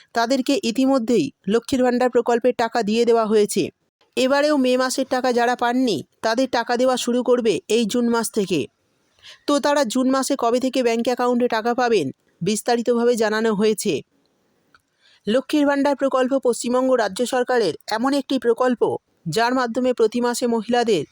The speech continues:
এক হাজার ও বারোশো টাকা করে আর্থিক সাহায্য দিয়ে থাকে। লক্ষ্মীর ভাণ্ডার প্রকল্পে এসসি এসটি মহিলাদের প্রতি মাসে বারোশো টাকা করে দিয়ে থাকে, আর জেনারেল ওবিসি ক্যাটাগরির মহিলাদের প্রতি মাসে এক হাজার টাকা করে আর্থিক সাহায্য দিয়ে থাকে। লক্ষ্মীর ভাণ্ডার প্রকল্পে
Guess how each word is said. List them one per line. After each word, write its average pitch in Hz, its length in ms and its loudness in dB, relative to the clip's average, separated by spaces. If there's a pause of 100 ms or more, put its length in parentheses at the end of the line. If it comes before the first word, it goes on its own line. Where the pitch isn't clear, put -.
এক 202 180 -4
হাজার 240 220 0
ও 233 40 4
বারোশো 220 340 0
টাকা 226 200 -2
করে 226 180 0
আর্থিক 214 320 -4
সাহায্য 220 360 -2
দিয়ে 208 200 0
থাকে। 185 300 -4 (1160)
লক্ষ্মীর 269 400 0
ভাণ্ডার 285 280 2
প্রকল্পে 262 420 0 (100)
এসসি 220 300 -2
এসটি 254 220 0
মহিলাদের 247 480 2
প্রতি 233 260 0
মাসে 233 300 0 (180)
বারোশো 196 380 0
টাকা 233 240 -2
করে 240 160 2
দিয়ে 220 240 0
থাকে, 202 320 -2 (760)
আর 240 220 0
জেনারেল 262 380 2
ওবিসি 254 260 0
ক্যাটাগরির 240 480 0
মহিলাদের 233 480 0
প্রতি 226 260 0
মাসে 233 260 0 (200)
এক 208 160 -4
হাজার 247 260 0
টাকা 240 220 -2
করে 240 180 0
আর্থিক 220 360 -2
সাহায্য 220 420 -2
দিয়ে 214 200 0
থাকে। 202 300 -2 (760)
লক্ষ্মীর 254 440 2
ভাণ্ডার 277 320 2
প্রকল্পে 269 480 0